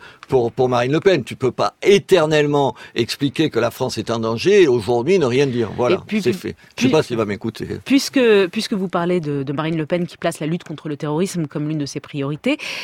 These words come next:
Speaker 2: euh, on a appris hier, Mediapart a révélé qu'un ex-candidat F N au municipal, Jean-Claude Veillard, dirigeant également de Lafarge, était impliqué dans les négociations de Lafarge avec Daesh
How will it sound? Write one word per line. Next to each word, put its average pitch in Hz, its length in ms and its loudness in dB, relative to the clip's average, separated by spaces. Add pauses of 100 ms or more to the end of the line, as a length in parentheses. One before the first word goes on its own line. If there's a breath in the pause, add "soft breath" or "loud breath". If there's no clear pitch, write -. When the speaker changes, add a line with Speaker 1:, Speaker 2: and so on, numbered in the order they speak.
(140 loud breath)
Speaker 2:
euh, 156 400 0
on 180 160 -2
a 170 60 2
appris 196 240 -6
hier, 233 160 -4 (180)
Mediapart 165 480 -4
a 147 60 -6
révélé 156 400 -6 (100)
qu'un 156 140 -6 (360)
ex-candidat 160 600 -6
F - 120 -12
N 151 220 -6 (220)
au 151 80 -12
municipal, 147 580 -8
Jean-Claude 147 340 -10
Veillard, 170 340 -4
dirigeant 190 540 -4
également 143 360 -8
de 131 80 -8
Lafarge, 160 440 -8
était 151 260 -8
impliqué 220 340 -8
dans 240 80 -8
les 143 80 -4
négociations 185 580 -4
de 202 80 -2
Lafarge 156 400 -4
avec 143 240 -4
Daesh 170 400 -2